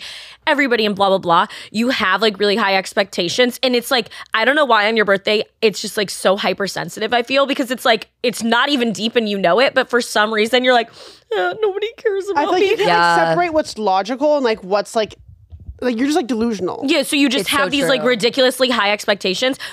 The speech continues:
Speaker 1: And then when people just act, like, normal per se, you're just like, "Oh my God," like, I, I don't even know. It's just, like,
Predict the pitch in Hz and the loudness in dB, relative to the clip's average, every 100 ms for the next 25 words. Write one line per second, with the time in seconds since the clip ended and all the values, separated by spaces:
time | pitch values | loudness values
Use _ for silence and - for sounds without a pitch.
0 | - 285 294 285 311 285 285 233 - 240 | -2 2 2 2 0 2 2 0 -2 -2
1 | 233 - 214 - _ - 185 175 185 220 | -2 0 0 -2 _ -10 -4 0 2 4
2 | 262 - 294 - 302 359 415 262 277 277 | 2 2 0 0 2 2 0 0 2 2
3 | 294 262 - 262 240 226 196 190 208 - | 0 -2 0 2 2 4 2 2 0 0
4 | 175 156 220 214 196 196 170 175 214 - | 2 4 4 2 0 0 2 2 -2 2
5 | 202 180 | 2 2